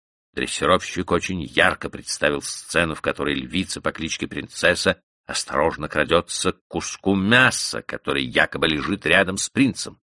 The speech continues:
Члены комиссии с интересом наблюдавшие за происходящим, вдруг увидели, как лев дико взревел, набросился на львицу и ухватил ее за бок.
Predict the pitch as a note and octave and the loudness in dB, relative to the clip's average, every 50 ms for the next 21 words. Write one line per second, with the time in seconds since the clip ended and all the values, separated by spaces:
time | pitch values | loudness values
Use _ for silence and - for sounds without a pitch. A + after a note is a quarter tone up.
0 | _ _ _ _ _ _ _ _ _ _ _ _ _ _ _ _ - - - C2+ | _ _ _ _ _ _ _ _ _ _ _ _ _ _ _ _ -10 -6 -4 -4
1 | C#2 C#2 - - C#2+ C#2 D#2+ D#2+ - - - - - - A2+ A2+ - D#2+ D#2 F2 | -4 -6 -6 -8 -6 -4 -4 -6 -6 -6 -8 -8 -6 -6 -6 -4 0 2 4 4
2 | F#2+ - - D2 C#2+ D2 D2 A#1+ D#2+ E2 D#2 C#2+ C#2+ - - - - D2+ C#2+ C2 | 4 4 2 -4 -4 -4 -4 -2 -2 -2 2 0 0 0 0 -6 -4 -2 -2 -2
3 | - - - C#2+ C#2+ - - - C#2+ C#2+ G#2 A2 G#2 - - - D#2+ - - G#2+ | -2 -4 -4 -4 -6 -6 -4 -4 -2 2 2 2 2 0 -4 -8 -8 -4 -2 -2
4 | G#2+ A2+ A2 A#2+ A#2 D#2+ D#2+ D#2 D#2 - _ _ _ _ - - D#2+ - - - | 0 2 2 2 2 2 2 0 0 0 _ _ _ _ -4 -2 -2 -2 0 4
5 | F2+ G2+ G#2 - - D2 C#2 B1+ - G2+ A2+ - - G2 G2+ F2 D#2 C2+ C2+ C#2 | 6 6 6 4 2 -6 -12 -6 -2 0 0 0 0 0 -2 0 -2 -4 0 2
6 | E2 G2 G#2 A2 A2+ A2+ A2+ G#2+ G2 - - _ _ _ _ - D2+ F#2 G#2+ F2+ | 4 6 8 10 10 10 10 8 6 4 -2 _ _ _ _ 0 2 4 4 6
7 | F#2+ G2+ B2 C3+ C3 B2 - - A#2+ A2 - - A#2 G#2 G2+ F#2 F2 E2 A2+ D3 | 6 8 8 10 8 8 6 2 0 2 4 4 4 6 6 4 6 6 6 6
8 | C#3+ - - - C3+ B2 B2 _ _ _ _ _ - C2+ C#2+ - - - - - | 4 4 2 2 2 2 2 _ _ _ _ _ -6 -4 -4 -6 -6 -10 -12 -8
9 | B1+ - - - F2 F#2+ G#2+ G#2 E2 C#2+ C2+ C2 B1+ B1+ C2+ D#2+ D#2 - _ _ | -8 -8 -6 -4 -2 0 0 0 -2 -2 -2 -2 0 0 0 0 -2 -4 _ _
10 | _ _ _ _ _ _ _ _ - - - C2+ C2 C2 - - - - - _ | _ _ _ _ _ _ _ _ -14 -8 -4 -4 -4 -4 -2 -4 -6 -6 -6 _
11 | - - - _ | -16 -16 -16 _